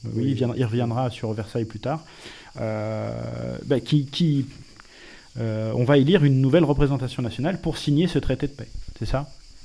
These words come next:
Speaker 2: Bah, l'élément déterminant, ça a été le six février. Euh, Gambetta,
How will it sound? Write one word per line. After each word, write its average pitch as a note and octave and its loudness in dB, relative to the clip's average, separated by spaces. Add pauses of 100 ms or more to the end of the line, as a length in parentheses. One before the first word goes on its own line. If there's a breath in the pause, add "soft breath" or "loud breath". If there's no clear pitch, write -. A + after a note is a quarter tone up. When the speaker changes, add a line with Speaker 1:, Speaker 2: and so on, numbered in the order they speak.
(100)
Speaker 2:
Bah, B2 0
l'élément C3 4
déterminant, A2 2
ça C3+ 0
a - 4
été G#2 0
le G2 -6
six - -8
février. A#2 2 (600 loud breath)
Euh, G#2 4
Gambetta, A#2+ 6